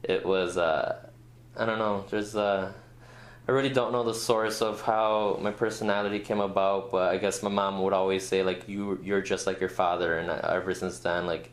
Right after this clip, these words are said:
every time she would say that, like, it'll make me think, like, "Oh, that's not something I wanna be," you know, but after, like, there was a point in my life where I was very manipulative, and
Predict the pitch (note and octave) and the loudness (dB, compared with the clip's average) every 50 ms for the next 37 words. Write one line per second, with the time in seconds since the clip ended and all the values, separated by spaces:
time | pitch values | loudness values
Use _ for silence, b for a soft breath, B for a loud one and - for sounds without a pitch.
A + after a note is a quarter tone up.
0 | - - - - G2+ G2+ F#2+ - G#2 F#2+ - F#2+ F#2+ F#2 F#2 - G2 F2 F2+ F2+ | -20 -12 -6 -2 -2 -2 0 0 -2 -2 0 0 0 0 2 0 2 2 2 2
1 | F2 F2+ F2+ - F#2+ F2+ F2+ F2+ F2+ F2+ F2 - - F2+ F2 F2 E2 E2 - F2+ | 2 0 -2 0 0 -2 0 0 -2 -4 -4 -4 -6 -4 -4 -4 -4 -4 -4 -4
2 | F2 F2 E2+ - E2+ E2 D#2+ - - F2+ F#2 F#2 F2+ E2+ E2 B B B B B | -4 -4 -4 -4 -2 -2 -2 -2 -2 -2 0 0 0 0 -2 B B B B B
3 | B B B B B B B B - - - A#2+ B2+ - - B2+ A#2 A2+ - A#2 | B B B B B B B B -4 0 0 0 2 2 0 0 0 0 -2 -2
4 | G2+ A2+ G#2+ G2+ G2 F#2+ F#2+ F#2+ F#2+ F2+ E2 F2+ F2 E2 D#2+ E2+ - - F#2+ F#2+ | 0 2 2 2 4 2 2 2 0 0 0 0 0 0 -2 -4 -4 -2 0 0
5 | F#2+ F#2 F2+ F#2 F2+ F2+ F#2 F2+ F2 - - G#2 G#2+ - - - - - - - | 2 2 0 0 0 0 2 2 2 2 2 2 0 0 -4 -8 -16 -16 -8 -4
6 | - A2+ A2 - B2+ B2+ C3+ C#3+ D3 C#3 C3+ A#2+ - C3 A#2+ A2+ A2+ A2 G#2 G#2+ | -2 -2 0 2 2 2 4 2 0 0 -2 -6 -6 -4 -2 -2 0 2 2 2
7 | G#2 G#2 G2 G2+ - G#2+ G#2 G2+ G2 G2 F#2 - G2 G2 G2 G2+ G2+ G2 G2 F#2+ | 2 0 -2 -2 -2 0 2 2 2 2 2 2 2 0 2 2 0 0 0 0
8 | G2 G2 F#2+ F#2+ F#2+ F#2+ F#2+ F#2+ F#2 F#2 - F#2+ F#2+ G2 F#2+ G2 F#2+ F#2 F2+ F#2+ | 0 2 2 2 2 0 0 -2 -2 -2 0 0 0 2 2 2 2 2 0 0
9 | F#2 F2 E2+ | 0 0 -2